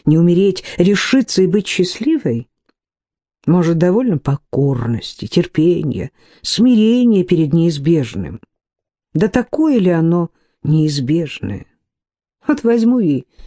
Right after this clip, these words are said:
избегу. Убегу. Кто тогда победит? Я или она?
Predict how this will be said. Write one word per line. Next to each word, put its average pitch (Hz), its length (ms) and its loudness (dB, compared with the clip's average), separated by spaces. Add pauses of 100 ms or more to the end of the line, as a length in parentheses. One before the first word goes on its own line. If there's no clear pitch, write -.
(100)
избегу. 143 540 -2 (720)
Убегу. 233 960 0 (960)
Кто - 180 -4
тогда 139 320 -6
победит? - 680 -10 (680)
Я 220 320 0 (680)
или 156 220 0
она? 127 440 -2